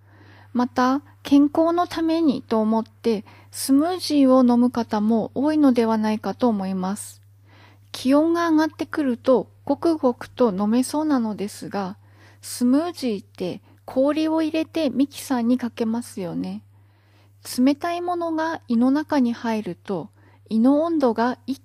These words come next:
気に下がります。胃は冷たいと活動できないため、温度を上げることに血液やエネルギーを使います。火が働く分の血液やエネルギーが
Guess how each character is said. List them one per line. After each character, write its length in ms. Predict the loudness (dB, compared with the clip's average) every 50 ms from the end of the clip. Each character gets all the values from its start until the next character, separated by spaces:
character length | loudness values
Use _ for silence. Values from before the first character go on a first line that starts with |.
| _
気 120 | -8 -4 0
に 160 | 2 2 2
下 180 | 2 0 -4 -2
が 140 | -2 -2
り 140 | -2 -2 -4
ま 200 | -4 -6 -6 -8
す。 260 | -10 -14 -18 -20 -20 _ _ _ _ _ _ _ _ _ _ _ _ _ _ _ _ _ _ _ _
胃 140 | -4 -2 0
は 280 | 0 0 0 -2 -6 -10 _ _ _ -12 -4 0
冷 200 | 2 2 2 0
た 180 | -2 -4 -2
い 100 | -2 -2
と 260 | -2 0 0 0 0 0
活 340 | -4 -8 -10 -10 -10 -4
動 180 | -2 0 0 0
で 140 | 0 -2 -4
き 160 | -4 -4 -4
な 140 | 0 0 0
い 100 | 0 0
た 160 | -2 -6 -6
め、 280 | -4 -4 -4 -6 -8 -10 _ _ _ _ -20 -20 _ _ _
温 220 | -2 -2 0 0 2
度 260 | 2 2 4 4 4
を 100 | 4 4 0
上 100 | -2 -2
げ 120 | -2 -2
る 140 | -2 -4 -4
こ 120 | -4 -4 -4
と 140 | -2 0 0
に 280 | 2 2 2 2 0 -2
血 340 | -8 -10 -10 -8 -6 -6 -4
液 280 | -4 -4 -6 -4 -2
や 200 | 0 0 0 -2 -2
エ 80 | -4 -2
ネ 160 | -2 -2 -2
ル 140 | -2 -2 -2
ギ 200 | 0 0 0 2
ー 40 |
を 120 | 0 0 -2
使 300 | -2 -8 -10 -6 -6 -6
い 100 | -4 -4
ま 220 | -6 -6 -6 -6
す。 260 | -8 -12 -16 -20 -20 _ _ _ _ _ _ _ _ _ _ _ _ _ _ _ _ _ _ _ _ _ _ _ _
火 240 | -16 -6 -4 -2 0
が 200 | 0 0 -2 -2
働 440 | -4 -6 -4 -2 -2 -2 -4 -4 -2
く 140 | -2 -2
分 340 | -2 -2 -2 -2 0 0 0
の 240 | 0 -2 -2 -4 -6
血 320 | -10 -12 -12 -10 -6 -4 -4
液 280 | -4 -4 -4 -2 0
や 160 | 0 0 0 0
エ 100 | -2 -2
ネ 160 | -2 0 0
ル 140 | 0 -2 -2
ギ 240 | -4 -6 -8 -8 -4
ー 40 | -4
が 280 | -2 -2 -2 -2 -6